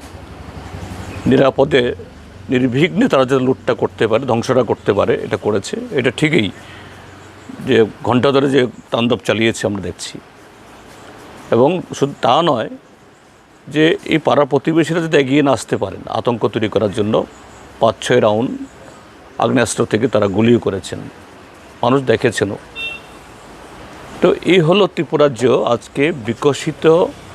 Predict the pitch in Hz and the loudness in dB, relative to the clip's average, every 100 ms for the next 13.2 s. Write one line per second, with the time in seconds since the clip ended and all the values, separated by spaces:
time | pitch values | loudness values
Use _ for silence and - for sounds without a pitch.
0 | - - - 101 85 107 127 143 - - | -20 -20 -14 -10 -2 2 4 2 0 -12
1 | - - - - - - - - - 151 | -20 -20 -20 -20 -20 -20 -20 -6 0 2
2 | 131 143 - - - - - - - - | 0 -4 -10 -18 -20 -20 -20 -20 -14 -2
3 | 185 127 135 220 160 170 202 139 143 135 | 0 2 -2 0 -2 0 0 2 0 2
4 | 151 135 113 131 - 127 110 131 127 120 | 0 0 0 -2 -2 -10 0 2 2 2
5 | 123 - 113 143 180 156 - 151 135 98 | -2 -2 0 0 0 0 2 2 2 -4
6 | - - - - - - - - - - | -18 -18 -18 -20 -20 -20 -20 -20 -14 -4
7 | 131 151 175 175 143 - - - 143 151 | 0 2 4 2 0 -8 -18 -10 -6 -4
8 | 135 123 104 104 - - 117 101 - - | -4 -4 -2 -4 -4 -4 -2 -4 -6 -8
9 | - - - - - - - - - - | -8 -12 -12 -16 -18 -18 -16 -16 -16 -16
10 | - - - - 104 107 139 143 131 151 | -16 -16 -14 -4 0 4 4 4 2 0
11 | 156 - - - - - 127 127 135 135 | 0 -8 -20 -20 -20 -12 -2 2 4 4
12 | 127 - 151 139 135 139 131 123 131 143 | 4 0 0 2 2 -2 -2 -2 -2 -2
13 | 135 | 0